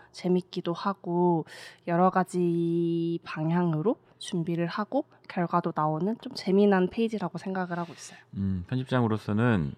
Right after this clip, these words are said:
Speaker 2: 그 여러 페이지에 걸쳐 소개되는 화보 꼭지보다, 어, 어, 만큼이나 공력이 들어가면서도 한 페이지로 모든 걸 보여줘야 하기 때문에 더 어렵다는 걸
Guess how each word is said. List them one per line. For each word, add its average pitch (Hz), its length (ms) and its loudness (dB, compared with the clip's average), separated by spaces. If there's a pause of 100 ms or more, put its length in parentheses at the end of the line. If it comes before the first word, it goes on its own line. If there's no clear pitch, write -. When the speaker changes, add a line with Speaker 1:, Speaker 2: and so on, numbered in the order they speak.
Speaker 2:
그 92 240 0
여러 104 220 6
페이지에 117 340 0
걸쳐 92 500 0
소개되는 101 560 0
화보 123 280 -6
꼭지보다, 98 1400 2 (460)
어, 87 720 2 (280)
어, 90 260 0
만큼이나 113 840 6 (240)
공력이 110 380 4
들어가면서도 82 920 2 (240)
한 139 220 -4
페이지로 120 340 0
모든 85 320 0
걸 92 140 2
보여줘야 90 440 -2
하기 110 140 -4
때문에 85 340 -2
더 85 120 -10
어렵다는 82 540 0
걸 143 240 6